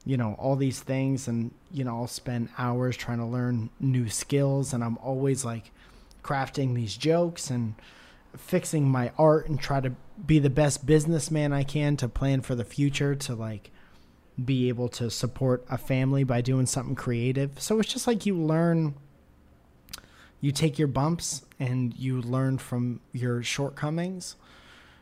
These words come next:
and, uh, learning a good work ethic and, and being very self-aware. I think that's a powerful combination of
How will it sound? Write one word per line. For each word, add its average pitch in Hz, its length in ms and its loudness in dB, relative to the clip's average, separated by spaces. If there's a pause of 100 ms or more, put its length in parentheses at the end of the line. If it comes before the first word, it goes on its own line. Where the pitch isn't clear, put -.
(420)
and, 123 380 0
uh, 117 460 0 (840)
learning 170 400 0
a 156 60 -2
good 143 340 0
work 139 260 0
ethic 127 380 -4
and, 127 300 -2
and 139 140 0
being 147 200 4
very 135 220 2
self-aware. 123 720 0
I 107 60 -4
think 117 200 -6
that's 120 200 -6
a 117 40 -6
powerful 110 600 -4
combination 107 640 -6
of 101 120 -8